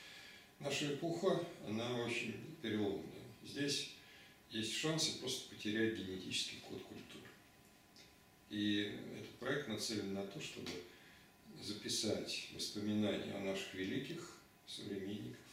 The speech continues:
недавно ушедших, и, м, поговорить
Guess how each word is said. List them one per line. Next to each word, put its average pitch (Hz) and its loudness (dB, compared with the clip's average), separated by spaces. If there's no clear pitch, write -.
недавно 92 -2
ушедших, - -4
и, 196 0
м, - -2
поговорить 104 4